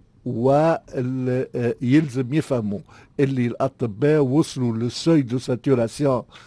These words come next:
ما عادش تنفع معاهم لا، لا المماطلة، لا التسويف، لا التهديد. الحل، والحل غير مكلف بالنسبة للدولة، لأنه، لأنه نربحوا أطباء، نربحوا صحة عمومية، نربحوا،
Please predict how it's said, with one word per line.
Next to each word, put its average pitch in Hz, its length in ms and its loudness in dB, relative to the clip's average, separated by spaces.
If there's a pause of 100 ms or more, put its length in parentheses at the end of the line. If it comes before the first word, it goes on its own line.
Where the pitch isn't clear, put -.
(140)
ما 127 180 0
عادش 127 640 0
تنفع 131 480 0
معاهم 120 520 0
لا، 143 280 4
لا 131 300 2
المماطلة، 139 800 0 (300)
لا 123 120 0
التسويف، 147 680 2 (260)
لا 139 120 4
التهديد. 135 680 0 (600)
الحل، 131 760 2
والحل 156 720 4
غير 160 440 8
مكلف 165 480 4
بالنسبة 151 460 -2
للدولة، 147 540 4
لأنه، 165 640 4 (440)
لأنه 190 760 6 (960)
نربحوا 175 520 6
أطباء، 123 540 -4
نربحوا 135 340 -8
صحة 110 380 -6
عمومية، 110 560 -4
نربحوا، 135 420 -4